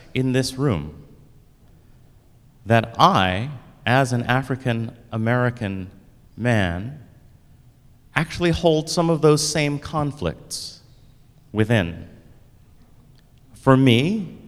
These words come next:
I believe very strongly that every day, quite frankly, is Black History Day. I mean, it's Black History Life for me. So, um, and at the same time,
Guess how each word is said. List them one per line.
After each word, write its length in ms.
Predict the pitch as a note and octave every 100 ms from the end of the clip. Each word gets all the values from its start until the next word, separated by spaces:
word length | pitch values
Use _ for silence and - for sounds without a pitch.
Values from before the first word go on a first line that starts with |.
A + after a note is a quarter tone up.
| - - - -
I 220 | A#2 C3
believe 360 | B2+ B2 B2+
very 280 | A2+ A#2 A#2+
strongly 460 | A#2+ C#3 C3 C3 B2
that 160 | B2+
every 240 | C3 D3 G2+
day, 420 | F2 E2 E2+ - - -
quite 220 | - G2+ -
frankly, 340 | F#2+ F2+ A2+
is 100 | F#2+
Black 260 | G2+ F#2+ F#2+
History 400 | G#2+ - D#2 D2+ - - - -
Day. 500 | F#2 E2+ D#2+ D#2 E2+ -
I 100 | F2+
mean, 220 | F2 E2+
it's 140 | E2 -
Black 280 | E2 G2+ A2
History 240 | G2+ F#2
Life 440 | E2+ F#2+ D#2 - - -
for 120 | D#2+
me. 240 | C2+ C#2 - - - - - - - - - - - -
So, 680 | - G#2 F#2 F2+ F2 F2 F#2+
um, 500 | F2 E2+ E2 E2+ E2 - - - - - - - - - - - - - - - - -
and 180 | B2+
at 160 | B2 B2
the 60 | A#2+
same 300 | - D3+ D#3+
time, 560 | - D3+ C#3+ C#3+ C#3+